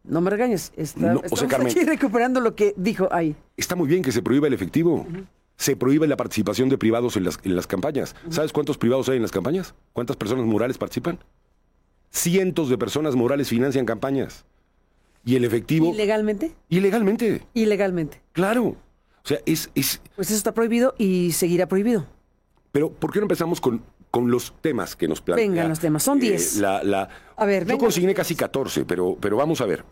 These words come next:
Speaker 2: Eh, empiezo por el primero. Nos dicen, Carmen, que, eh, van a desaparecer los plurinominales en el Senado de la República.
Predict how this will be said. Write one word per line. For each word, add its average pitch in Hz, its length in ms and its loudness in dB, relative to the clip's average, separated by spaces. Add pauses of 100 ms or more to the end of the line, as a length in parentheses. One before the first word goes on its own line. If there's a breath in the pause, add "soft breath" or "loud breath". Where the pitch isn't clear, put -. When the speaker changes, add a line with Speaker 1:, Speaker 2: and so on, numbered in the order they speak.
Speaker 2:
Eh, 92 300 2 (360 loud breath)
empiezo 185 260 0
por 165 120 0
el 127 60 0
primero. 92 380 0 (960 soft breath)
Nos 135 200 2
dicen, 185 260 2
Carmen, 170 420 -2 (360)
que, 127 320 0
eh, 71 720 0 (200)
van 123 240 -6
a 127 80 -4
desaparecer 73 680 -4 (680)
los 82 320 0
plurinominales 90 1300 -2 (640)
en 73 120 -2
el 80 120 0
Senado 78 300 -2
de 50 100 -14
la - 80 -10
República. - 480 -18